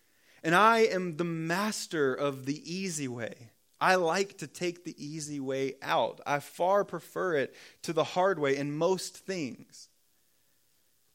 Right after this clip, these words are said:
But faithfulness is oftentimes very hard. And if faithfulness is hard, that usually means that unfaithfulness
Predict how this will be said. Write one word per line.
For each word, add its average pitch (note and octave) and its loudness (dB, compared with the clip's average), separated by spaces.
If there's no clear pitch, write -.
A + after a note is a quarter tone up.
But D#3 -6
faithfulness F#3 -4
is D3 -10
oftentimes C#3 -4
very A2+ -8
hard. - -8
And C#3 -2
if C3 -4
faithfulness F3 -2
is D#3+ -8
hard, C3+ 2
that C3+ -2
usually D#3 -6
means C3+ -4
that B2+ -4
unfaithfulness A#2+ -10